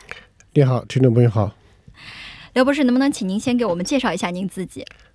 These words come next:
Speaker 1: 呃，我是九三年就来澳洲了，是读亚洲研究的博士，在拉 trobe 大学。读了博士以后，然后就在拉 trobe 大学工作，然后就，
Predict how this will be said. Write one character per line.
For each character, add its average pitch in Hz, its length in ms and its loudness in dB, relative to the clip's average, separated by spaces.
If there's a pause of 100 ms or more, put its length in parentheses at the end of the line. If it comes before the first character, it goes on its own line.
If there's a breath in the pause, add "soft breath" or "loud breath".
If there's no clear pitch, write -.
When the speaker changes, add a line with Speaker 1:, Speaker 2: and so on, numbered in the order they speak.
(280)
Speaker 1:
呃， 131 440 4
我 120 260 4
是 127 840 4 (160)
九 107 420 2
三 156 360 4
年 110 260 4
就 104 300 0
来 90 360 -2 (180)
澳 107 200 2
洲 98 200 0
了， 92 120 -2 (140)
是 101 520 -2 (140)
读 95 320 -2
亚 87 260 -2
洲 110 240 2
研 113 240 2
究 135 200 6
的 95 400 -2
博 82 200 -8
士， 101 220 -4
在 101 200 -2
拉 78 120 -8
trobe 98 160 -6
大 90 140 -4
学。 85 260 -8 (600 loud breath)
读 101 120 -6
了 107 80 0
博 110 180 -2
士 117 160 2
以 107 80 4
后， 117 160 4
然 95 160 0
后 104 220 2
就 87 640 -2
在 80 420 -4
拉 78 140 -6
trobe 104 180 -6
大 95 100 -2
学 90 120 -4
工 101 260 -4
作， 95 240 -4
然 80 160 -6
后 85 160 -6
就， 85 160 -10